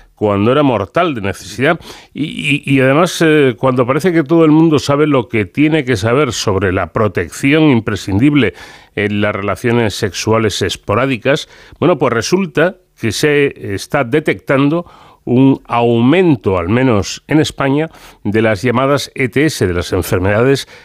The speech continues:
de transmisión sexual. Bien, pues de ello vamos a hablar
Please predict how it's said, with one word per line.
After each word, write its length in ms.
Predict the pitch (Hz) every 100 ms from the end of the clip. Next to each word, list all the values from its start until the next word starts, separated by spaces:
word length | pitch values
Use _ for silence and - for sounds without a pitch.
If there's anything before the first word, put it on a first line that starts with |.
| _
de 200 | 104 104
transmisión 960 | 110 113 101 - 104 98 - 143 151 139
sexual. 680 | - 101 - 107 80 71 -
Bien, 220 | 117 107
pues 180 | - 104
de 80 | 123
ello 160 | 135 135
vamos 220 | 127 113
a 20 |
hablar 220 | 120 131